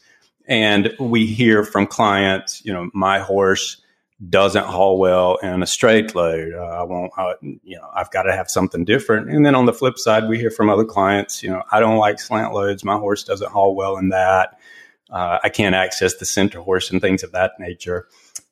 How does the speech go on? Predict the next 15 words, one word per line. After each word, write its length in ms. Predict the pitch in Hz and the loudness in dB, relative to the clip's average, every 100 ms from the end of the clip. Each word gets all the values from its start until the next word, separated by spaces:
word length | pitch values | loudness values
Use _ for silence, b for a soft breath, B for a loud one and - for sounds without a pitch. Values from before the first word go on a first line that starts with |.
| _ | _
Um, 420 | - 104 95 92 92 - - | -4 0 0 0 -4 -12 -4
I'm 180 | 165 202 | 0 4
more 500 | 170 127 123 120 120 - | 4 4 4 4 2 -2
of 400 | 110 104 101 101 117 | 0 4 4 4 0
one 280 | 127 113 113 | 2 4 4
of 80 | 107 | 4
these 200 | 104 - | 2 0
folks 440 | 104 101 98 - | 2 2 0 -6
who 320 | - 101 98 | -2 2 2
tends 400 | 95 - 113 98 | 0 0 0 0
not 480 | 92 90 98 117 - | 0 2 2 0 -2
to 100 | 156 | -6
throw 320 | 156 147 139 139 | -2 0 2 2
in 260 | 131 123 | 2 2
my 240 | 123 123 | 2 0